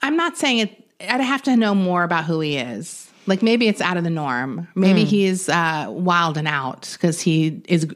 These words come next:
Speaker 1: like you said, so in such grief.
Speaker 2: He's, he meets Miss New Booty.
Speaker 1: Yeah.
Speaker 2: And he's like, "I gotta tap that."
Speaker 1: Finally.
Speaker 2: Finally.
Speaker 1: Like, it's just like, "I'm finally free." <laughs>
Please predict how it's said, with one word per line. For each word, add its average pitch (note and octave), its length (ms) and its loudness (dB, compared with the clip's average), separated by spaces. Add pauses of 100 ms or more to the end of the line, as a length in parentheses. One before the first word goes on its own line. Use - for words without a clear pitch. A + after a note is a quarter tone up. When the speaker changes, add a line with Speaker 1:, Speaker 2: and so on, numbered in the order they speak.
(160)
Speaker 1:
like E3+ 160 0
you D#3+ 80 2
said, D#3 400 -2
so D#3 380 0
in E3 140 2
such E3 320 -2
grief. C#3 500 -4
Speaker 2:
He's, G3 300 0
he A3 120 2
meets G#3 320 2
Miss F#3 260 0
New F#3 220 4
Booty. C#3 580 0 (280)
Speaker 1:
Yeah. E3+ 340 0
Speaker 2:
And F3 160 2
he's F3 240 0
like, E3 240 2
"I D#3+ 80 2
gotta D#3+ 560 2
tap G3 360 0
that." C3+ 360 -2 (460)
Speaker 1:
Finally. D#3 840 -4 (100)
Speaker 2:
Finally. G3+ 420 2
Speaker 1:
Like, G#3+ 60 4
it's G#3+ 140 4
just G4 140 2
like, A#3 120 4
"I'm G#3+ 140 2
finally A#3 400 2
free." A3+ 720 2 (340)
<laughs> A#3 60 0